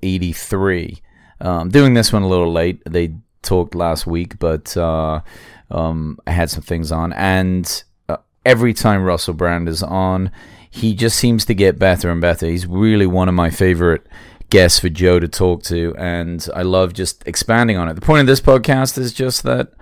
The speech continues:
I'm a fan of the Joe Rogan Experience,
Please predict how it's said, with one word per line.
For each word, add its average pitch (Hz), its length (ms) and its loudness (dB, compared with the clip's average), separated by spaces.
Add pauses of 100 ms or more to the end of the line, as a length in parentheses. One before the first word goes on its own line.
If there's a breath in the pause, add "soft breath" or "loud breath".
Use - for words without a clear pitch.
(380 loud breath)
I'm 117 260 2
a 113 40 0
fan 113 420 0
of 92 600 -4 (360)
the 87 80 -4
Joe 98 220 4
Rogan 95 260 2
Experience, 92 760 -6